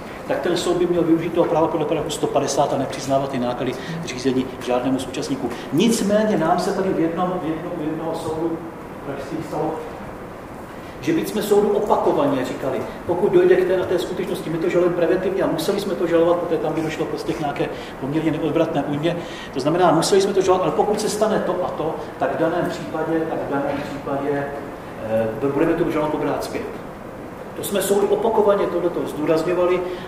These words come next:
pak před soudem, před jednáním došlo k určitému smíru a poskytnutím určitých záruk, že jsme to u soudu vzali zpět a soud naprosto natvrdo přizná ty náklady v podstatě druhé straně.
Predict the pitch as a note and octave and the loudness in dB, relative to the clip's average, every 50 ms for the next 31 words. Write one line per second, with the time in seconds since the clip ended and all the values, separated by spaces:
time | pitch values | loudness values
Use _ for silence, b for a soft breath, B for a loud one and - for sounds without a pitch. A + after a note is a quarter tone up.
0 | B - - - - - - - - G3 G3 G3 - - G3+ F#3+ F#3+ F3 F3 F3 | B 0 0 2 2 0 -2 2 2 2 4 4 4 4 6 6 6 6 6 4
1 | F3 F3 F3 F3+ E3+ E3+ E3+ E3+ E3+ E3 E3 E3+ E3 E3+ E3 - F3 E3 F3+ E3+ | 4 2 0 4 4 4 4 4 4 2 2 2 2 0 0 0 0 0 0 0
2 | - E3+ - E3+ E3 D#3+ D#3+ D#3+ - - D#3 D3+ E3 D#3 D3 D#3 - - - - | -2 0 2 2 2 4 2 0 0 -2 0 2 4 4 2 2 -2 -2 -4 -6
3 | - D3 - - D#3 D3+ C#3+ - - D3 - C#3+ C3 B2+ C#3 C3+ C#3+ D#3 B B | -6 -8 -6 -6 -6 -6 -2 -4 -4 -2 -2 -4 0 0 2 2 2 0 B B
4 | B B B B B - - C3 C#3+ D3+ C#3+ E3 - - - - F3+ D#3+ D3+ D#3 | B B B B B -6 -6 -4 -2 -2 -2 -2 -2 -2 0 2 2 4 4 2
5 | D3+ D3+ D#3+ D3+ C#3+ - - - - D#3+ D#3+ E3 E3 B B B B B B B | 0 2 2 2 2 2 0 0 0 0 0 2 0 B B B B B B B
6 | - C#3 - - - F#3 F3+ F3+ F3+ F3+ F3+ F3+ - - D#3+ D3+ D3 D#3+ D#3+ - | -8 -4 -4 2 6 8 10 10 10 8 4 0 -4 -6 -4 2 2 2 2 2
7 | F3 E3 D#3+ D#3 - - - E3+ D#3+ D#3 D3 D3 - D#3 D3+ D3+ D3 D#3+ D#3 D3 | 0 0 0 0 -2 -4 -4 -4 -2 -2 -2 -2 -2 -2 -4 -2 -2 -4 -4 -4
8 | - - D#3 C#3 D3 D3+ D3+ D3+ D3+ D3+ D3 C#3 C#3 C3+ C3+ C#3 D3+ - - - | -4 -4 -4 -4 -4 -2 -2 -2 -2 -2 -2 -4 -2 -4 -4 -4 -4 -4 -4 -6
9 | - D3 - - D3 - - - C3+ D3+ D3+ C#3+ D#3 D3+ C3+ - - - C3 C3 | -6 -8 -6 -6 -6 -4 -4 -2 -2 0 0 0 0 0 -2 -2 -4 -4 -2 -2
10 | C3 C3 B2+ B2+ | 0 0 0 -2